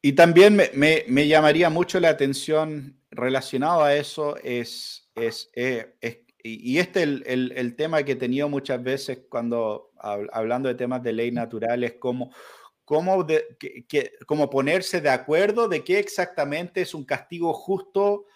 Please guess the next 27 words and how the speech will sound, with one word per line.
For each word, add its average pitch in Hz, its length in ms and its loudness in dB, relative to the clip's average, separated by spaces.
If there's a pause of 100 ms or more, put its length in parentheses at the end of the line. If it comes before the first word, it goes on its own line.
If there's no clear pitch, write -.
(240)
para 190 260 6
la 165 120 4
ley 147 180 0
natural, 135 520 0
porque, 131 640 -2 (380)
y, 127 380 -12
eh, 135 300 -6
y 139 380 -4
este 208 240 2
es 214 120 -2
también 190 420 2
parte 190 320 2
del, 165 280 -2
del, 139 520 -2
del 131 280 -2
problema, 139 540 0
por 131 160 0
otro 156 260 -2
lado, 156 280 2
cuando 151 240 -2
personas 147 400 -4
quieren, 139 500 0 (560)
en 123 220 2
algunos 190 400 2
casos, 151 760 -2
reducir 127 560 -4
el, 123 320 -2